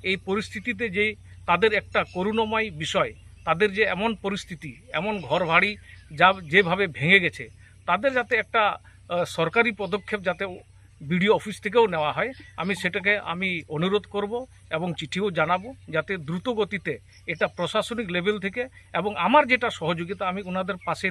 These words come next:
থেকে আমার যেটা সহযোগিতা সেটা করছি এবং করব।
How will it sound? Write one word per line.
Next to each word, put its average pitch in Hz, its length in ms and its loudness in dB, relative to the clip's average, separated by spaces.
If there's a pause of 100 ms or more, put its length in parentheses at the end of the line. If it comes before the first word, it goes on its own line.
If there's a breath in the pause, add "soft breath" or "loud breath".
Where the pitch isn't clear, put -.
থেকে 180 280 0 (400 loud breath)
আমার 220 300 2
যেটা 208 220 0
সহযোগিতা 165 600 -6
সেটা 165 260 -4 (100)
করছি 175 380 -6
এবং 160 180 -6 (120)
করব। 202 240 4